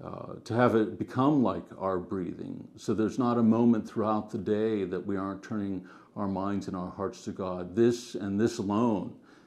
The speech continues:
is what pre-, protects us and keeps us safe. Now in paragraph one fifty-three, he lays down these elements with greater detail that I had mentioned. He says, "The task of constant sobriety,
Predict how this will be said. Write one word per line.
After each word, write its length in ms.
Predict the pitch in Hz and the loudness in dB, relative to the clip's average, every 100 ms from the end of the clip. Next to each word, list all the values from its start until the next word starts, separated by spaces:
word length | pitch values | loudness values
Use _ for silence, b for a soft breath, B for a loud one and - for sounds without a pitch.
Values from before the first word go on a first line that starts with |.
| b | b
is 180 | 117 - | -8 -2
what 240 | 104 90 - | 0 0 -2
pre-, 140 | 110 | -4
protects 640 | - - - - 110 92 - | -4 -16 -14 -2 -2 -2 -6
us 200 | 87 101 | -10 -10
and 140 | 82 - | -12 -10
keeps 240 | 95 - | -10 -10
us 100 | 87 | -14
safe. 500 | - 82 82 - - _ _ _ _ _ _ _ _ _ _ _ - | -12 -12 -14 -20 -20 _ _ _ _ _ _ _ _ _ _ _ -2
Now 180 | 120 | 2
in 60 | 110 | 2
paragraph 520 | 120 131 117 107 104 | 4 6 8 6 4
one 180 | 131 117 | 2 2
fifty-three, 1120 | - 101 107 - - 123 131 131 107 95 98 95 | 0 -4 -6 -8 -8 -2 0 2 0 -2 -8 -6
he 240 | 104 101 | -4 0
lays 280 | 110 123 117 | 2 4 4
down 320 | 131 117 107 | 2 2 2
these 480 | 98 98 95 90 - - | 0 -2 -4 -8 -10 0
elements 580 | 123 120 107 98 - | 2 4 2 0 -4
with 400 | 117 104 - - | -6 -6 -10 -12
greater 300 | 117 120 98 | 0 2 2
detail 640 | 98 92 113 107 - 92 85 | -2 -2 -2 -2 -4 -2 0
that 140 | 82 90 | 0 -2
I 120 | 87 | 0
had 140 | 82 | 2
mentioned. 560 | 101 113 113 - 78 78 - b b b b b b b | 4 4 2 -4 -8 -10 -16 b b b b b b b
He 40 | |
says, 340 | 113 135 107 - | 6 8 8 4
"The 100 | 120 | 0
task 560 | - 165 175 170 - | 2 2 2 0 -6
of 240 | 117 110 - | -4 -4 -6
constant 640 | - 139 143 139 139 117 | -6 0 0 0 -2 -2
sobriety, 960 | - 101 95 113 120 120 107 85 73 | -2 -4 2 4 6 4 0 -4 -12